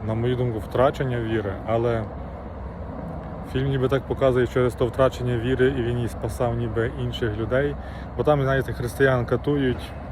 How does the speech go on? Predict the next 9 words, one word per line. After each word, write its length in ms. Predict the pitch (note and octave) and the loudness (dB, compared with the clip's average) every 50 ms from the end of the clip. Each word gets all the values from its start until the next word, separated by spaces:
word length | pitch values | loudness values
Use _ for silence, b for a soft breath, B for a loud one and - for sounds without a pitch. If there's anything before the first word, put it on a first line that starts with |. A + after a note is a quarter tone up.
| - - A2 | -10 -8 -4
мучать, 480 | A2 B2 C3+ C#3 - - B2 A2 G2+ - - - - | -2 0 0 0 0 0 0 0 0 -4 -8 -8 -4
священиків 600 | - A2+ - - C#3+ C3+ C3 B2+ A#2+ - B2+ A2+ - | -4 -4 0 2 2 2 2 0 0 -2 -2 -2 0
катують, 500 | - A2 - C3+ B2+ B2+ B2 A#2 G#2+ G#2 | -2 -2 0 4 6 6 6 6 4 2
вбивають. 760 | G#2 G#2+ A2+ A2 A2 A#2+ B2+ C3 B2+ B2 A#2+ A2+ G#2+ G2+ - - B B B B B B B B B B B B B - - - - - - - - - - - | -2 -2 -2 0 4 4 4 6 6 4 2 0 0 -2 -6 -10 B B B B B B B B B B B B B -14 -14 -14 -14 -14 -12 -12 -12 -12 -12 -12
Страшна, 880 | - - - - A#2+ A#2+ A#2 - C#3+ C#3 C#3 C3+ B2+ B2 A#2+ A#2 A2 G#2+ - - - - - - - - - - - - - - - - - - - - - C#3 | -12 -8 -2 -2 -2 -2 0 0 0 2 4 4 4 4 4 2 0 -2 -6 -10 -14 -12 -12 -12 -12 -12 -12 -14 -14 -14 -12 -12 -12 -4 0 0 0 0 0 -2
інквізитор 560 | B2+ A#2 - C3 B2+ A#2 C3 B2 A#2+ A#2 G2 | -4 0 2 2 4 4 4 4 2 0 -4
такий 300 | - - G#2 - A2+ G#2+ | -6 -6 -4 -2 -2 -2
там 200 | - A#2 A2 G#2+ | -2 -4 -4 -2
був, 240 | A2+ C3 C#3 D3 | 0 0 0 0